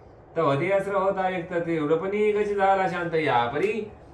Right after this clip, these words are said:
माई चरण चतुर्थ सदृढ वक्त झाला तो. मग म्हणे शिवासी ताता सहित, "हे देशी असावे स्वस्थ चित्त, की करी पाशी जाऊन करत कानी पाती आणि तो."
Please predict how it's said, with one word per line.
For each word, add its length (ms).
माई 280
चरण 260
चतुर्थ 340
सदृढ 420
वक्त 280
झाला 340
तो. 220
मग 160
म्हणे 460
शिवासी 440
ताता 400
सहित, 220
"हे 200
देशी 180
असावे 360
स्वस्थ 240
चित्त, 280
की 220
करी 260
पाशी 360
जाऊन 280
करत 240
कानी 260
पाती 260
आणि 180
तो." 340